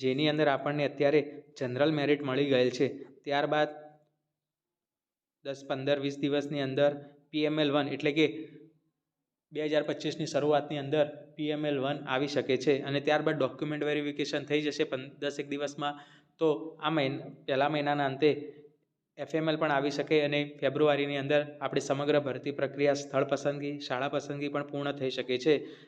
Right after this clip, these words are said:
અને ત્યારબાદ માર્ચમાં આપણને આપણી નવી જર્ની શરૂ થઈ જવા જઈ રહેલી છે. ત્યારબાદ દરેકનો સવાલ છે કે સરકારી અને ગ્રાન્ટેડની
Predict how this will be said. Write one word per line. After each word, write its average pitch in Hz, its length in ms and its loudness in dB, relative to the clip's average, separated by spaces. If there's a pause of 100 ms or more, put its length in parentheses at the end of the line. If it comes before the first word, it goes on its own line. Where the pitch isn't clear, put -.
અને 139 220 -6
ત્યારબાદ 147 380 4 (1300)
માર્ચમાં 135 480 -2 (100)
આપણને 143 300 0 (400)
આપણી 151 260 -4 (240)
નવી 139 220 0
જર્ની 139 260 0
શરૂ 139 200 2 (100)
થઈ 135 180 0
જવા 131 220 2 (260)
જઈ 135 220 2
રહેલી 120 320 -2
છે. 127 80 -4 (560)
ત્યારબાદ 170 340 4 (280)
દરેકનો 156 300 6 (100)
સવાલ 147 280 4
છે 151 180 4 (440)
કે 170 140 4 (1700)
સરકારી 160 600 2 (520)
અને 156 160 0 (280)
ગ્રાન્ટેડની 151 600 2